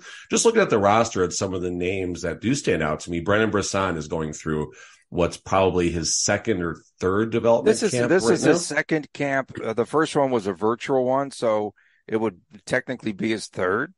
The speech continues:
Speaker 2: I
Speaker 1: Fair
Speaker 2: guess.
Speaker 1: enough. Okay, yeah. So, you know, you wonder, I mean, I was very bullish on Brisson, possibly even joining the Golden Knights for their late run in season five. And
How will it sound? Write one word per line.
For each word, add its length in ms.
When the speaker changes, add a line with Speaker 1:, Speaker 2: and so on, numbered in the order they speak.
Speaker 2:
I 100
Speaker 1:
Fair 120
Speaker 2:
guess. 80
Speaker 1:
enough. 200
Okay, 300
yeah. 180
So, 400
you 240
know, 80
you 240
wonder, 580
I 20
mean, 380
I 400
was 240
very 280
bullish 500
on 340
Brisson, 520
possibly 500
even 360
joining 640
the 80
Golden 400
Knights 240
for 180
their 180
late 460
run 720
in 160
season 440
five. 640
And 640